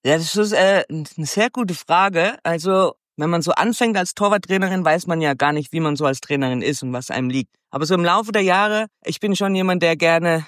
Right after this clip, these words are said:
Torhüter entwickelt. Das habe ich ja in Portland auch ganz lange gemacht. Ich habe immer gedraftet, junge Torhüterinnen, wo ich gesehen habe, die haben das Potenzial, irgendwann mal Nummer eins in Portland zu sein. Und das, dementsprechend habe ich die dann über zwei, drei Jahre, drei, vier Jahre aufgebaut.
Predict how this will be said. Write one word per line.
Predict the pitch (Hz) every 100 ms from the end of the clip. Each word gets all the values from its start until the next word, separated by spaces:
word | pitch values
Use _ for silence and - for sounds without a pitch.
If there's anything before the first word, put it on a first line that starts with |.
| _
Torhüter | 165 151 147
entwickelt. | 123 127 151 104
Das | 110
habe | 143 131
ich |
ja | 147
in | 143
Portland | 151 147 147
auch | 135 131
ganz | 143 139
lange | 135 135
gemacht. | 120 170 180
Ich | -
habe | -
immer | 151 147 143 - _ _
gedraftet, | 143 131 190 202 - 165
junge | 170 165 147
Torhüterinnen, | 185 190 180 175
wo |
ich | 160
gesehen | - 156 170
habe, | 160
die | 147
haben | 151 151
das | 147
Potenzial, | - 160 151 147 - 156 165 190 190 _ _ _
irgendwann | - 170 165 156
mal | 151
Nummer | 151 147
eins | 92 131
in | 139 131
Portland | 127 123 123 113
zu | 117
sein. | 113 101 117 110
Und | - 143 135
das, | 139 135 -
dementsprechend | 151 156 156 - 147 151
habe | 147 139
ich |
die | - 143
dann | 139 135
über | 101 120
zwei, | 123 143 135
drei | 135 127
Jahre, | 123 127 120 120 _ -
drei, | -
vier | 113 131 120
Jahre | 120 123
aufgebaut. | - 135 - 131 135 196